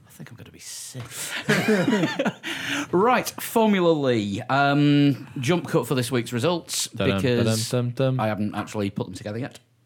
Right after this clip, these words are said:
Speaker 1: And I'm sorry to say that, uh, we still haven't got the Formula Lee results, but they'll be on the website in a day or so's time, and we'll put them out on social media, but, uh, keep checking for them. And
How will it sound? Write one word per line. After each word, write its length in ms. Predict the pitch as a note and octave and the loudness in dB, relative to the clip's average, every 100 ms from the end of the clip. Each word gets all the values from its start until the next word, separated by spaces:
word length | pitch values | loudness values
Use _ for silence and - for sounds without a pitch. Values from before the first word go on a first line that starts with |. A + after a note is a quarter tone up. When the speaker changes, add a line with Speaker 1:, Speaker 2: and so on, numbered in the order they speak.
| _ - _ _ _ - - - - _ | _ -20 _ _ _ -20 -20 -20 -20 _
Speaker 1:
And 280 | E3+ E3 D#3+ | -2 0 0
I'm 100 | D3+ | -2
sorry 220 | - E3 | 0 0
to 80 | C#3+ | -2
say 260 | - C#3 C#3 | -4 -2 0
that, 460 | C3+ - - - | -2 -4 -8 0
uh, 280 | D#3 D3 C#3+ - | 4 4 2 -2
we 100 | D#3+ | -6
still 160 | - | 0
haven't 140 | A#3+ C#3+ | 0 0
got 60 | B2+ | -4
the 60 | |
Formula 340 | - A#2+ A#2 A2+ | 0 0 2 0
Lee 140 | A#2+ A#2+ | 0 -2
results, 400 | B2+ F#3 - - | -2 -2 -4 -2
but 320 | D3+ D3+ C#3+ | 4 4 2
they'll 80 | C#3+ | 2
be 100 | D#3+ | 2
on 120 | C#3+ | 4
the 60 | B2+ | 2
website 720 | A#2+ - B2 B2+ - - - - | 0 0 -4 -4 -4 -6 -6 -4
in 600 | B2 A#2+ A2+ A2+ A#2 A#2 | 0 2 0 0 -2 -2
a 60 | A2+ | -4
day 200 | A2 G#2+ | -4 -4
or 100 | G2 | -4
so's 300 | - G2 - | -6 -10 -4
time, 380 | D#3 D#3 D3+ D3+ - - - - _ - | 0 2 0 -6 -14 -20 -20 -20 _ 0
and 340 | C3+ B2+ B2+ | 2 4 2
we'll 240 | A#2 A2 G#2+ | 0 0 -2
put 180 | - | -2
them 80 | A2+ | 0
out 160 | A#2+ - | 0 0
on 80 | A2+ | -4
social 320 | C#3 C3 C3 | -4 -4 -2
media, 520 | B2 B2 A#2+ A#2+ - - | 0 2 2 0 -2 -2
but, 360 | A#2 - - | -2 -4 -6
uh, 100 | B2+ B2+ - _ _ _ - | -4 -4 -10 _ _ _ -8
keep 180 | C3 - | -6 -4
checking 260 | D#3 C3 | -4 -4
for 160 | A2+ G#2 | -4 -4
them. 180 | G#2+ - - - - - _ _ _ _ _ D3 | -6 -12 -20 -20 -20 -20 _ _ _ _ _ 0
And 460 | D#3+ D#3+ E3+ E3 | 2 4 4 2